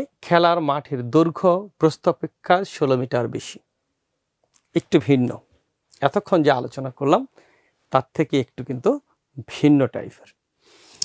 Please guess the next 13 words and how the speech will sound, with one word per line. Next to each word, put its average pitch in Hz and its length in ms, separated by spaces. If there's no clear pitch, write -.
এবার 190 240
তোমাকে 147 280
প্রশ্ন - 340
করা 123 320
হচ্ছে, - 280
খেলার 202 380
মাঠটির 160 500
প্রস্থ - 320
এক্স - 220
মিটার 123 340
হলে 131 260
মাঠটির 175 720
পরিসীমা 190 500